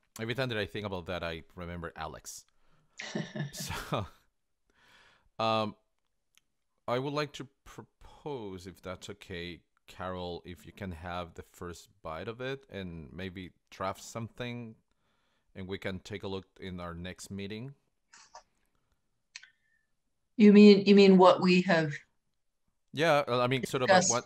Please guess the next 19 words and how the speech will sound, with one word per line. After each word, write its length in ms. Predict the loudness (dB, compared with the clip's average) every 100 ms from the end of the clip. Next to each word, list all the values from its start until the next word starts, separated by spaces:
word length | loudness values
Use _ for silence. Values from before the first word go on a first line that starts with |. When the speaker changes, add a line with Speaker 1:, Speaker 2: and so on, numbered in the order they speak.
| _ -10
Speaker 1:
sort 160 | -4 -2
of 60 |
a 20 |
one 40 | 0
Speaker 2:
discussed, 280 | 2 0 0 -2
Speaker 1:
pa-, 60 | -2
Speaker 2:
yeah, 100 | 0
Speaker 1:
one 240 | -2 -4 -8
Speaker 2:
yeah. 80 | -4 2 4
Speaker 1:
pager 360 | 4 -2 -6 -10 _ _ _ _ _ 0
Speaker 2:
What 240 | 6 10
we 100 | 10
Speaker 1:
that 60 | 10
Speaker 2:
discuss-, 420 | 8 8 6 4 2 10
the 140 | 12
issues 340 | 12 10 8 10
we 80 | 10
discussed 400 | 8 8 6 8
tonight? 360 | 8 8 6